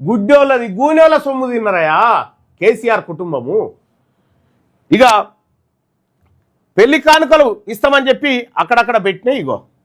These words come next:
ఆర్థిక పునరావాసం అని చెప్పి ఇంట్లో ఎనభై మూడు లక్షలు తిన్నారు. వికలాంగుల కార్పొరేషన్ అని పెట్టిరు. వికలాంగుల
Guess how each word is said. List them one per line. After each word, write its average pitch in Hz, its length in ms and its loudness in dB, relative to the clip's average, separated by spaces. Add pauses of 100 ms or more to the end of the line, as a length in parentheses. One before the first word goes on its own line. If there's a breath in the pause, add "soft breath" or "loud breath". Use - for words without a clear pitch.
(640)
ఆర్థిక 262 380 2 (100)
పునరావాసం 247 640 2
అని 214 120 -4
చెప్పి 247 220 -4 (240)
ఇంట్లో 233 160 0 (100)
ఎనభై 208 240 0
మూడు 185 160 -2
లక్షలు 143 320 -8
తిన్నారు. 98 240 -14 (640)
వికలాంగుల 285 440 2 (160)
కార్పొరేషన్ 294 680 2
అని 262 160 -4
పెట్టిరు. 233 320 -2
వికలాంగుల 254 420 0